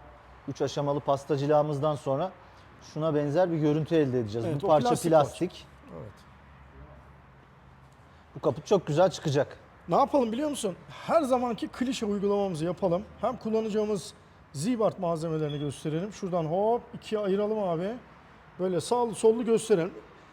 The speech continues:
Speaker 2: Ne kadar klişe de olsa en güzel o gösteriyor.
Speaker 1: Evet, evet,
Speaker 2: Yani
Speaker 1: kesinlikle.
Speaker 2: rakibi yok. Maskeleme tamam, şimdi denememizi yapacağız. Şimdi arkadaşlar bakın, şu şekilde kısıtlı bir alanı böldük. Şunlar da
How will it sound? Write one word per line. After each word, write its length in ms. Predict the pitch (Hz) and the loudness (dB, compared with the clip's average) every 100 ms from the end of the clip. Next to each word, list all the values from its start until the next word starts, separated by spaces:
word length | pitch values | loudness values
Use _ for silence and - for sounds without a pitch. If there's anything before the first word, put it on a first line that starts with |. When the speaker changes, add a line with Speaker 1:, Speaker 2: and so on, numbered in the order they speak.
| - | -10
Speaker 2:
Ne 180 | 156 247 | 0 0
kadar 300 | 427 440 262 | 2 2 2
klişe 400 | - 277 349 349 | 2 2 4 2
de 40 | 247 | 4
olsa 300 | 185 175 - | 4 2 0
en 200 | 294 285 | -2 -2
güzel 240 | 196 240 | 2 4
o 100 | 202 | 4
gösteriyor. 500 | 160 127 - 123 110 | 2 -4 -6 -8 -6
Speaker 1:
Evet, 180 | 135 131 - | -2 -2 -2
evet, 160 | 156 120 | -4 -4
Speaker 2:
Yani 100 | 151 | -2
Speaker 1:
kesinlikle. 360 | 156 135 147 147 | -2 -2 -2 0
Speaker 2:
rakibi 280 | 180 214 202 | -2 -2 0
yok. 180 | 175 131 - - - - _ _ _ _ - | -2 -2 -10 -20 -20 -20 _ _ _ _ -6
Maskeleme 560 | 165 196 254 254 269 | -4 0 2 2 2
tamam, 320 | 277 269 285 | 2 2 0
şimdi 240 | 285 277 269 | -2 -2 2
denememizi 460 | 254 254 269 254 | 4 4 2 2
yapacağız. 640 | 302 233 247 247 156 - - - _ | 0 0 4 4 4 -4 -12 -18 _
Şimdi 460 | - - - 269 233 | -20 -14 -8 -4 0
arkadaşlar 600 | 180 196 240 180 - 135 | 0 2 2 2 -2 -4
bakın, 280 | 196 - - - _ | -4 -6 -12 -14 _
şu 260 | - - - | -16 -12 -8
şekilde 580 | - - 127 156 220 254 _ _ | -8 -8 -10 -10 -10 -12 _ _
kısıtlı 440 | - - 190 214 | -16 -14 -8 -4
bir 60 | 190 | -2
alanı 340 | 180 160 196 | -2 -4 -4
böldük. 560 | 175 147 117 - - - _ _ | -2 -2 -4 -14 -20 -20 _ _
Şunlar 440 | _ - 226 180 139 | _ -14 -8 -6 -6
da 180 | 196 | -6